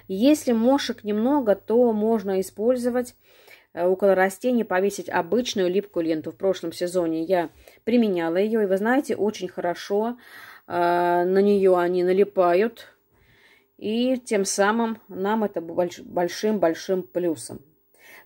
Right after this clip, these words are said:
При более сильном нашествии используют обычный дифлофос, ну, вот такой,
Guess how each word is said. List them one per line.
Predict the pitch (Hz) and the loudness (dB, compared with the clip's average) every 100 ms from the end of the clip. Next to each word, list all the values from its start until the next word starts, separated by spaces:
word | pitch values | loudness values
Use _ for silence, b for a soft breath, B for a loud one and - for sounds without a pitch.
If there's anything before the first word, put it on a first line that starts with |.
| _ | _
При | 254 320 | 2 4
более | 247 262 247 240 | 4 4 4 2
сильном | 226 247 247 233 | 0 -4 -2 0
нашествии | 220 233 - 170 - - 175 | 0 -2 -2 -4 -4 -4 -4
используют | 175 220 196 180 175 | -4 0 0 0 -4
обычный | - 202 202 190 - 160 151 | -2 2 2 0 -6 -10 -8
дифлофос, | 175 247 - 170 165 165 160 175 - - _ _ _ - | -2 -4 -2 -8 -8 -8 -8 -8 -14 -20 _ _ _ -14
ну, | 196 | -8
вот | 196 196 | -8 -6
такой, | 202 202 214 208 | -8 -6 -6 -6